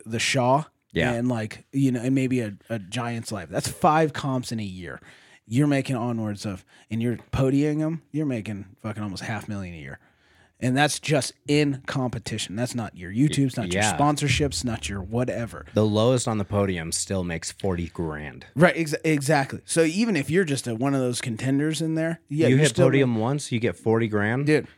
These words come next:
Speaker 2: Granted, it's gonna get taxed, but at the
Speaker 1: Absolutely.
Speaker 2: same time, like, forty grand is a lot to win at a comp.
Speaker 1: Dude, that's a huge. The most I've ever made was, like, two hundred bucks. I was like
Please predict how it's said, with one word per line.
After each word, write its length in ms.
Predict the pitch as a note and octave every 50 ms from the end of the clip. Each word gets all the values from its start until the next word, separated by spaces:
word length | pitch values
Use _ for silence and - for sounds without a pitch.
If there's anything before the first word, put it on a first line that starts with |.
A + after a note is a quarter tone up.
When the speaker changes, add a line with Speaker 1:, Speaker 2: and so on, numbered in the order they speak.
| _ _
Speaker 2:
Granted, 320 | - B2+ B2+ C3 B2 A2+
it's 120 | A#2 - -
gonna 180 | - A2 G#2+ G2
get 180 | G#2 F#2+ C#2+
taxed, 460 | - - C3+ C3 B2 A2+ - - -
but 100 | - G#2+
at 100 | G#2 G2+
the 80 | - B2
Speaker 1:
Absolutely. 320 | D3 D3+ B2 A2+ D#3 C#3+
Speaker 2:
same 60 | C3 A#2
time, 240 | B2 B2+ B2+ A2+
like, 320 | G#2+ G2+ G2 F2 D#2+ - - _ _ _ _ _ _ _ _ _ _ _ _ _ _ _ _ _ _ _ _ _ _ _ _ _
forty 260 | - E3 G3 G3 G3+
grand 320 | D3 B2+ B2 C3+ D#3+ E3 D#3
is 80 | B2+
a 60 | B2
lot 260 | A#2+ A#2+ B2 C#3 D3 -
to 100 | - B2+
win 240 | A2+ A#2 C3+ D#3+
at 100 | E3+ D3
a 40 | G2
comp. 360 | - B2 D#3 F#3+ B3 C#4+ - -
Speaker 1:
Dude, 60 | - -
that's 200 | - D3 G3 -
a 60 | -
huge. 640 | B2+ - - - - - D#4 E4+ A#3+ - - - -
The 140 | - D3+ E3+
most 200 | F#3+ A3 A3 F#3+
I've 140 | G3 F#3 - -
ever 220 | F#3+ G3 F#3 F#3+
made 180 | F3+ F#3 G3 F3
was, 100 | D3+ C3+
like, 120 | B2+ B2
two 160 | - - E3+ E3
hundred 200 | D#3+ D#3 C#3+ C3
bucks. 220 | D3 D3+ C#3 -
I 40 | D3
was 140 | C#3 - -
like 160 | G2 -